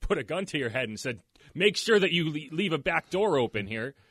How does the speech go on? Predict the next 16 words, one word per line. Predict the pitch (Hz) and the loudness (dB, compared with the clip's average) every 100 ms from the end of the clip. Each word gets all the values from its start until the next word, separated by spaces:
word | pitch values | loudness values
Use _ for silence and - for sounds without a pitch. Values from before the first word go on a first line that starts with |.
| _ | _
Like, | 147 147 | -6 -2
he | 233 | -2
chose | 208 - 226 190 131 98 | -2 2 4 6 4 -2
to | 147 131 - | -4 -4 -6
ha-, | 151 | -6
leave | 135 135 | -4 -2
that | 120 113 | -2 -2
door | 113 104 | -6 -6
open | 101 113 127 135 | -6 -6 -8 -8
and | 131 | -6
then | 156 170 165 156 _ _ _ _ _ | -4 -4 -4 -8 _ _ _ _ _
slammed | - - 190 175 | -8 -2 0 0
it | 101 - _ _ _ _ _ _ _ _ _ _ | -4 -8 _ _ _ _ _ _ _ _ _ _
w-, | 143 127 123 - _ - | -12 -12 -12 -18 _ -18
without, | 131 131 139 131 135 131 117 - | -6 -2 0 2 0 0 -4 -6
like, | 117 104 | -6 -6